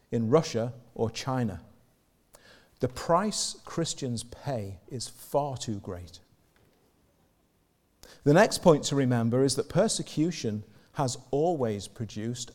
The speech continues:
a better Christian, a witnessing Christian, a soul-winning Christian. Communist persecution has backfired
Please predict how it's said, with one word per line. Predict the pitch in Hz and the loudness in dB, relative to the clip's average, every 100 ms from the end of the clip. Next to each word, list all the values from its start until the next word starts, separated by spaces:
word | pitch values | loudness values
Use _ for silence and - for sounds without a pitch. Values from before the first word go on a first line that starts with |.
| _ - | _ -8
a | 104 | -8
better | - 165 160 - 101 85 - _ _ _ - | -4 -2 0 -2 -6 -8 -18 _ _ _ -12
Christian, | 165 - - 101 85 - _ _ _ _ _ _ _ _ _ - | -6 -6 -6 -10 -12 -20 _ _ _ _ _ _ _ _ _ -2
a | 127 | 0
witnessing | 113 139 - 135 117 127 107 98 - _ _ - | 4 2 2 -2 -2 -2 -4 -8 -16 _ _ -4
Christian, | 175 - - 107 82 - _ _ _ _ _ _ _ _ _ 135 | 0 0 0 -6 -8 -16 _ _ _ _ _ _ _ _ _ -2
a | |
soul-winning | 123 - - 151 160 151 117 117 113 117 107 98 92 - _ _ _ _ _ | 2 4 8 8 8 6 2 0 0 0 0 -4 -8 -16 _ _ _ _ _
Christian. | - 170 - - 104 85 - - _ _ _ _ _ _ _ _ _ _ _ _ _ _ _ _ _ _ _ _ _ _ _ _ _ _ _ _ _ _ _ _ _ _ - | -4 -2 -2 -2 -4 -6 -16 -20 _ _ _ _ _ _ _ _ _ _ _ _ _ _ _ _ _ _ _ _ _ _ _ _ _ _ _ _ _ _ _ _ _ _ -4
Communist | - 220 214 135 - | 4 4 4 2 0
persecution | - 147 - 123 160 175 - 104 | 2 2 2 0 4 4 2 -4
has | 110 | -2
backfired | - 139 - - 180 165 110 | 0 0 0 -4 -2 -2 -6